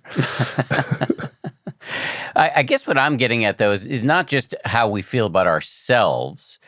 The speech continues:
Speaker 2: but any, any being about whom we care.
Speaker 1: Yeah.
Speaker 2: How, you know, let's take your then toddler and now I assume somewhat older, uh,
Speaker 1: Yes.
Speaker 2: daughter, and now I've got a son. I am very attached to my son.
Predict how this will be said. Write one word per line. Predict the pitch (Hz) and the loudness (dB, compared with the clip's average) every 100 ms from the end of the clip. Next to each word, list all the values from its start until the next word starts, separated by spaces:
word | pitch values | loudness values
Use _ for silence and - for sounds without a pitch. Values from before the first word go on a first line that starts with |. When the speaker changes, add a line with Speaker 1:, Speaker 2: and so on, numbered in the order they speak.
| _ - | _ 2
Speaker 2:
but | 135 | 4
any, | 143 185 151 110 - | 4 4 2 -2 -2
any | 143 165 156 | 0 2 2
being | 104 82 78 120 117 104 87 87 | 0 -6 -4 0 2 2 2 0
about | 76 85 85 - _ _ _ _ _ _ _ _ - | 2 2 2 -2 _ _ _ _ _ _ _ _ -4
whom | - 107 87 | 2 4 2
we | 80 87 78 71 | 0 0 -2 -4
care. | - 123 101 - - - | 0 2 2 0 -2 0
Speaker 1:
Yeah. | - - - - - | 0 -2 -16 -20 -2
Speaker 2:
How, | 139 147 | 0 2
you | 123 117 | 0 2
know, | 110 101 98 | 2 0 -4
let's | 127 127 123 135 - | -4 0 2 0 0
take | 143 - - | 0 -2 -4
your | 101 104 98 95 101 - | 0 2 2 0 -4 -4
then | 98 101 95 87 | 2 4 2 2
toddler | 87 92 90 87 85 | 2 2 2 0 0
and | 82 80 85 | 0 -4 -2
now | 82 82 | 0 2
I | 80 | 2
assume | 78 - 87 80 76 | 0 -2 -2 -2 -4
somewhat | - 82 78 78 | 0 2 2 2
older, | 82 80 80 80 - | 2 2 2 2 4
uh, | 80 | 4
Speaker 1:
Yes. | 78 73 | 4 2
Speaker 2:
daughter, | 95 92 82 82 82 | 4 4 2 0 0
and | 76 71 - - - - _ | -2 -6 -12 -20 -20 -20 _
now | 85 85 | 0 2
I've | 92 | 4
got | 92 80 | 2 0
a | |
son. | - 87 82 85 85 - _ _ _ _ _ _ - | 0 0 2 0 -4 -10 _ _ _ _ _ _ 0
I | 123 190 | 2 4
am | 175 143 117 | 4 2 -2
very | 92 95 139 147 143 | -4 2 4 4 4
attached | 120 139 117 101 - - | 0 0 0 0 -6 -2
to | |
my | 95 87 | 0 2
son. | - 95 | 2 -2